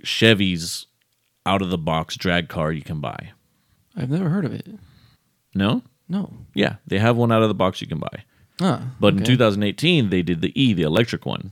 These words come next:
Speaker 2: Yeah.
Speaker 1: And they managed to pull into nine seconds.
Speaker 2: Okay.
Speaker 1: So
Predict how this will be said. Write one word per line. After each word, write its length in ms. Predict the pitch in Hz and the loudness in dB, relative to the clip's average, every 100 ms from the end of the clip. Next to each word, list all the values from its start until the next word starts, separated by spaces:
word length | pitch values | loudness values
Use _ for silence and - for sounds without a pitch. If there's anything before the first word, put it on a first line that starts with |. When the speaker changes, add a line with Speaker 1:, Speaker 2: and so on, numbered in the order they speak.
| - | -2
Speaker 2:
Yeah. 140 | 139 | 0
Speaker 1:
And 140 | 98 95 | 2 2
they 100 | 107 | 4
managed 300 | 110 98 92 | 4 2 0
to 80 | 92 | -2
pull 240 | 101 95 | 0 2
into 140 | 82 | 0
nine 260 | 85 87 82 | -2 -2 -2
seconds. 640 | - 104 - - - - _ _ _ _ | 0 0 -2 -12 -14 -14 _ _ _ _
Speaker 2:
Okay. 340 | 113 117 110 143 - - - | -6 -2 -2 -4 -10 -20 -14
Speaker 1:
So 360 | - 95 90 | -2 2 2